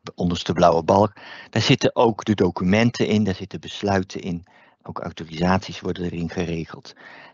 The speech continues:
Er is zelfs een open regist-, een, eh, eh,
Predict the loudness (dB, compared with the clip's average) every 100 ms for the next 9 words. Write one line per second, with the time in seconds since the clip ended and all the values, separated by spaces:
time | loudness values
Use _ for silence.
0 | _ -4 0 2 6 6 4 0 -2 -2
1 | -2 -4 -4 -6 -6 -10 -8 -6 -2 0
2 | 0 -6 -14 -10 -8 -6 -8 -8